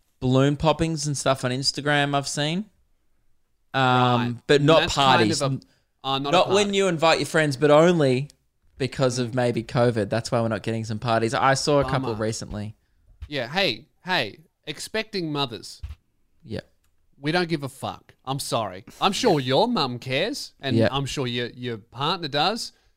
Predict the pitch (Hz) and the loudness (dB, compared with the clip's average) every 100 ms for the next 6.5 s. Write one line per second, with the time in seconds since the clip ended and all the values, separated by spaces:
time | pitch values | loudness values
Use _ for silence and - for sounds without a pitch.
0 | _ _ - 233 285 339 269 240 233 233 | _ _ -4 -2 0 2 2 2 2 2
1 | 233 _ _ _ _ _ 269 311 262 220 | -2 _ _ _ _ _ -4 -2 -2 -4
2 | 180 - 151 139 147 139 135 139 127 127 | -6 0 0 0 -8 -8 -10 -6 -4 -4
3 | 117 127 135 123 117 120 147 208 - - | -6 -10 -8 -6 -6 -4 -4 -6 -12 -8
4 | 339 277 202 165 190 185 185 165 - _ | -6 0 -2 0 -2 0 -2 -2 -4 _
5 | 151 147 151 180 190 170 165 143 147 143 | -4 -4 -4 -2 -2 -2 -4 -2 -2 -4
6 | - 127 101 - - | -6 -8 -8 -10 -18